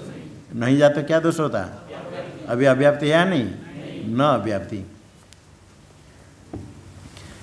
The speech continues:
अभी कहते हैं, ये जो लक्षण किया, घटा दिया था,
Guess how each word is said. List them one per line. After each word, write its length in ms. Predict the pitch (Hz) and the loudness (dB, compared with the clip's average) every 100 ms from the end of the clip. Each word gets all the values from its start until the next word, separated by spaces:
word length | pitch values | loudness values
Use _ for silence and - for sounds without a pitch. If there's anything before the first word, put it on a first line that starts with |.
| - | -12
अभी 220 | 107 123 156 | -2 -2 2
कहते 500 | 147 143 147 151 120 | 2 2 2 2 2
हैं, 320 | 120 170 180 | 0 0 0
ये 340 | 120 131 180 | 2 2 2
जो 160 | 180 156 | 2 0
लक्षण 460 | 117 - 139 151 | 0 -2 -4 -4
किया, 420 | 143 117 110 139 113 | -4 -4 -2 0 -2
घटा 380 | 101 98 135 | -4 -4 -4
दिया 220 | 147 151 147 | -2 -2 -2
था, 280 | - 85 | -6 -12